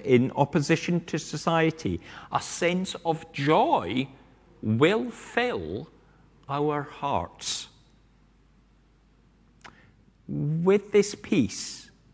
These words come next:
events and times that make us unhappy or sad may still happen.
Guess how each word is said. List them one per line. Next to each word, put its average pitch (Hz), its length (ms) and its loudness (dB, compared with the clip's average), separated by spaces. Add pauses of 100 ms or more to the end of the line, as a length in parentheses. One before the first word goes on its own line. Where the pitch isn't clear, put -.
(3250)
events 147 880 0 (680)
and 131 240 -2
times 120 480 4
that - 180 0
make 135 220 -2
us 123 160 -4
unhappy 127 640 0 (680)
or 151 200 4
sad 160 680 -2 (920)
may 160 120 2
still 147 240 -2
happen. 107 400 -6